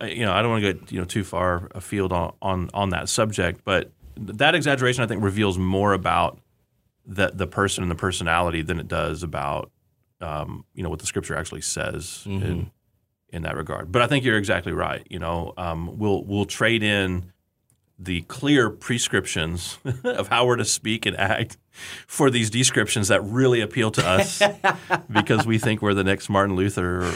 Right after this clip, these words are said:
Speaker 1: or, or,
Speaker 2: And this
Speaker 1: or
Speaker 2: is,
Speaker 1: something
Speaker 2: look,
Speaker 1: like that.
Speaker 2: this is, you can tease me because I, you, you,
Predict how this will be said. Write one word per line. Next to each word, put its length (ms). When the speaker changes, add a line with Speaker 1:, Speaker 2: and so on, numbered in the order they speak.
Speaker 1:
or, 320
or, 80
Speaker 2:
And 140
this 80
Speaker 1:
or 20
Speaker 2:
is, 60
Speaker 1:
something 220
Speaker 2:
look, 100
Speaker 1:
like 80
that. 80
Speaker 2:
this 160
is, 300
you 160
can 160
tease 260
me 100
because 400
I, 420
you, 300
you, 340